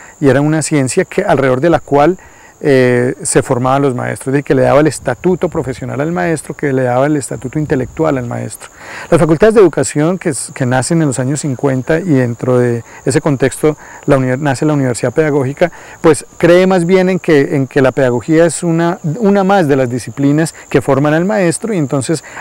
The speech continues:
ah, en esa formación concurren diferentes ciencias, la sociología de la educación, la antropología, la psicología, eh, incluso la administración, para poder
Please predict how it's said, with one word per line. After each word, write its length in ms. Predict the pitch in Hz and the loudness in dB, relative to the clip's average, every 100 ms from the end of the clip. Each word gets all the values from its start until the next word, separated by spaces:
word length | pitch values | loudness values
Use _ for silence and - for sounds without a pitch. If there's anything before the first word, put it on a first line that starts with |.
| - | -4
ah, 220 | 147 139 | 0 0
en 160 | - 139 | 0 0
esa 160 | 135 - | 0 0
formación 420 | 151 135 135 127 | -2 -2 -4 -2
concurren 680 | 165 156 - 196 185 190 175 - - - | 0 0 2 4 4 0 -4 -14 -16 -2
diferentes 520 | 151 147 131 139 170 | 0 2 0 2 0
ciencias, 640 | - 175 131 120 196 170 - - | 2 2 2 0 0 0 -6 -6
la 80 | 151 | -2
sociología 440 | 131 127 123 110 139 | -2 -2 -4 0 2
de 40 | |
la 60 | 139 | 2
educación, 720 | 120 117 - 151 151 147 139 - - - | 0 -8 -4 0 0 0 -4 -8 -20 -4
la 140 | 135 127 | 0 0
antropología, 800 | 113 113 123 117 - 170 165 139 | 0 -4 -2 -4 -2 2 4 2
la 100 | 123 | 0
psicología, 880 | 131 - 127 120 - 180 170 139 - - - - - | -4 -4 -2 -2 -2 2 2 2 -6 -20 -20 -16 -2
eh, 480 | 135 127 127 123 143 | 2 4 2 0 -2
incluso 320 | 135 139 120 | -2 -2 0
la 80 | 160 | 0
administración, 720 | 139 131 127 143 131 - 185 | 0 -2 -4 -4 -4 0 0
para 240 | 190 165 143 | 2 0 2
poder 400 | 139 135 147 | 0 2 0